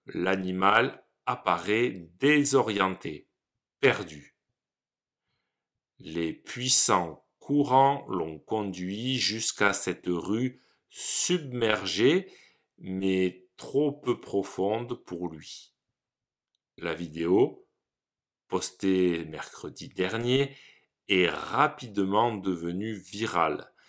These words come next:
Elle totalise déjà plus de onze millions de vues en moins de vingt-quatre heures. Les habitants ont été avertis que, lors de l'ouragan, ils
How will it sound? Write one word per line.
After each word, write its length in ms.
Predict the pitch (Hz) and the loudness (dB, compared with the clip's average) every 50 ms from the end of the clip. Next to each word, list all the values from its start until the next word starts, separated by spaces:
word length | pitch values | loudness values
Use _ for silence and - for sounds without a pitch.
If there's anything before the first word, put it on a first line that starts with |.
| - - _ _ _ _ _ - | -20 -20 _ _ _ _ _ -4
Elle 260 | 101 92 87 - _ | -4 -4 -4 -4 _
totalise 640 | 151 147 147 139 120 110 107 98 90 85 - - 76 - - | -4 -2 2 2 2 2 0 -4 -6 -8 -8 -10 -12 -10 -4
déjà 440 | 107 117 110 101 123 127 127 131 131 | -4 -2 0 2 2 4 4 2 2
plus 260 | 127 - - 101 90 | -2 -6 -8 -8 -4
de 260 | 87 90 - - _ _ | -2 -4 -4 -4 _ _
onze 400 | 127 131 123 120 117 104 85 87 | -2 -2 0 0 -2 -4 -4 -4
millions 560 | 87 87 92 107 110 107 104 101 101 92 90 | -4 -4 -4 -6 -8 -6 -4 -2 -2 -2 -2
de 160 | 85 78 82 80 | -4 -6 -10 -12
vues 480 | 78 76 85 98 117 131 143 - _ _ _ _ _ _ _ _ | -12 -10 -8 -6 -6 -6 -8 -10 _ _ _ _ _ _ _ _
en 140 | - 87 82 | -6 -6 -6
moins 360 | 80 78 80 85 92 104 107 | -6 -8 -4 -4 -2 -2 -2
de 160 | 104 82 82 80 | -4 -4 -6 -6
vingt-quatre 720 | 78 76 101 113 123 - 131 127 - 110 95 - - 90 | -4 -2 -2 -2 0 -2 -4 0 0 -2 -2 -2 -4 -6
heures. 320 | 80 76 71 80 - - _ _ _ _ _ _ _ _ _ _ _ _ _ _ _ _ _ _ _ _ | -6 -6 -8 -12 -18 -20 _ _ _ _ _ _ _ _ _ _ _ _ _ _ _ _ _ _ _ _
Les 280 | - 92 101 101 98 135 | -2 0 0 2 4 6
habitants 640 | 151 147 139 120 - - 139 143 139 143 - - - - - | 4 4 4 0 0 4 6 6 6 6 2 -2 -8 -14 -10
ont 160 | 95 90 92 | -4 -2 -2
été 420 | 107 131 131 - - 87 82 - - - | 0 -2 -4 -2 -2 -2 -2 -2 -2 0
avertis 720 | 135 131 123 98 - - - - - 151 160 160 - - _ _ _ _ _ _ _ _ _ | 0 2 2 2 0 -2 -4 -4 -4 -2 -4 -6 -8 -16 _ _ _ _ _ _ _ _ _
que, 360 | - 139 143 151 156 - - - - | 2 4 4 4 4 2 -2 -6 -2
lors 540 | 98 92 92 98 117 139 160 160 131 98 87 | 0 2 4 6 8 8 8 8 6 4 -2
de 100 | 87 85 | -4 -4
l'ouragan, 720 | 90 117 165 175 - 92 87 92 92 101 110 127 131 131 - _ _ _ _ _ _ _ _ _ _ | -4 -2 -2 -2 0 0 0 2 4 4 2 2 0 -4 -10 _ _ _ _ _ _ _ _ _ _
ils 160 | 95 87 82 | -16 -16 -16